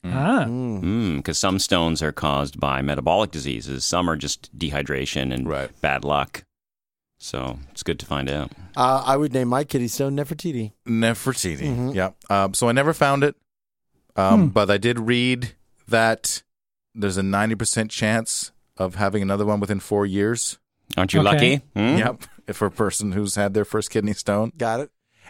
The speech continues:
Speaker 1: And that, uh, phosphoric acid may be a contributor to kidney stones, so that's
Speaker 2: Hmm.
Speaker 1: why I stopped drinking
Speaker 4: You,
Speaker 1: all that,
Speaker 4: my son,
Speaker 1: all that
Speaker 4: yes.
Speaker 1: Coke Zero.
Speaker 4: You
Speaker 3: Mm-hmm.
Speaker 4: need to stay well hydrated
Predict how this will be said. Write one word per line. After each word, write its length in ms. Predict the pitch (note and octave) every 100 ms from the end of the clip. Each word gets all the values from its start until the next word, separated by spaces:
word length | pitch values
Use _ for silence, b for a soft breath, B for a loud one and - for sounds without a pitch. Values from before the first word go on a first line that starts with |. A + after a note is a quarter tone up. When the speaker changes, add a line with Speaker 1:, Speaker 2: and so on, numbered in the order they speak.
| _
Speaker 1:
And 440 | G2+ G2 G2 F#2+ F2
that, 440 | F#2+ F#2 F2+ -
uh, 340 | G2+ F#2+ F#2 F2
phosphoric 540 | G2+ F#2 - F2+ -
acid 360 | E2 D2+ E2 D#2
may 140 | D#2+
be 140 | D2+
a 40 | D2
contributor 440 | D2+ E2 D2 D2
to 80 | C#2
kidney 240 | - -
stones, 340 | C#2 C#2 B1+ -
so 80 | A#3+
that's 160 | G#3+
Speaker 2:
Hmm. 60 | C2+
Speaker 1:
why 60 | A#1+
I 20 |
stopped 260 | - - -
drinking 300 | - - D#2+
Speaker 4:
You, 80 | G#2+
Speaker 1:
all 40 |
that, 60 | G2+
Speaker 4:
my 80 | F2
son, 200 | - G#2+
Speaker 1:
all 60 | G#2+
that 140 | G#2
Speaker 4:
yes. 100 | D#2+
Speaker 1:
Coke 160 | F#2+ D2
Zero. 360 | D2+ B1+ C2 _
Speaker 4:
You 240 | D#2+ A2 C#3
Speaker 3:
Mm-hmm. 80 | A#2+
Speaker 4:
need 160 | G2+
to 60 | F2
stay 200 | - D2+
well 220 | C#2+ C#2+
hydrated 500 | C#2+ C#2 C#2+ C2 B1+